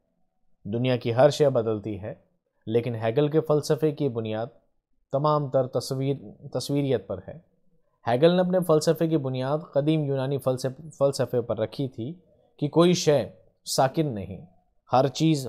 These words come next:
حادث اور متحرک ہے۔ یونانی نقادوں میں لان، لان جونس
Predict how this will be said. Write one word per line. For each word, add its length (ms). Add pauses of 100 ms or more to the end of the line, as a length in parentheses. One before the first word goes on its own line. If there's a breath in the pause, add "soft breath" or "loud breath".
(120)
حادث 580 (280)
اور 120
متحرک 600 (120)
ہے۔ 100 (720)
یونانی 380
نقادوں 460
میں 240 (440)
لان، 580 (500)
لان 380
جونس 580